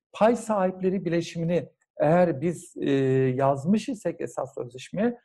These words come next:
bu gibi hallerde bu kimselere il muhaberlerin ve pay senetlerinin arkasına yazmak suretiyle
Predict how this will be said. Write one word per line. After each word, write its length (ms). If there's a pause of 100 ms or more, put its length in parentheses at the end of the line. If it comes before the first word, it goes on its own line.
(240)
bu 120
gibi 160
hallerde 560
bu 140
kimselere 720 (480)
il 160
muhaberlerin 680
ve 120
pay 180
senetlerinin 500
arkasına 500
yazmak 400
suretiyle 580